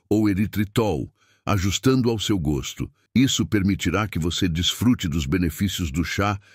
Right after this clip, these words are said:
sem os efeitos adversos do açúcar. Este chá de limão,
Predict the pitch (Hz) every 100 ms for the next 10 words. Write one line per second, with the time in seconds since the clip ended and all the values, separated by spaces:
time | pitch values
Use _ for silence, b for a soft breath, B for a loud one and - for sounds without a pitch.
0 | b - - 127 135 110 117 - 101 82
1 | 87 107 87 73 78 71 82 69 82 -
2 | 71 62 - 60 - _ - 107 101 -
3 | 95 120 110 87 90 87 92 110 82